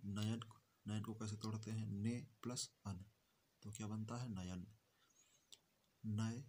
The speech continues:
प्लस अक बराबर क्या बनता है? नायक। नय प्लस इका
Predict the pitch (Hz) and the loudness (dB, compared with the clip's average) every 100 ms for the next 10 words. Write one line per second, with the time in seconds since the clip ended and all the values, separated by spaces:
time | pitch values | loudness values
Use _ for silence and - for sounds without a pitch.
0 | - - 117 - - 107 110 - _ - | -8 -2 0 0 0 -6 -6 -10 _ -4
1 | 104 98 101 107 110 107 104 110 117 147 | -2 0 -2 -2 -2 0 -2 -4 -4 -6
2 | - - 92 87 90 101 - _ _ _ | -8 -6 -4 -4 -6 -8 -12 _ _ _
3 | _ _ _ _ _ _ _ _ _ _ | _ _ _ _ _ _ _ _ _ _
4 | 110 107 110 113 - - 117 120 - - | -2 0 2 0 -6 -10 -6 -6 -6 -8
5 | 107 113 | -4 -4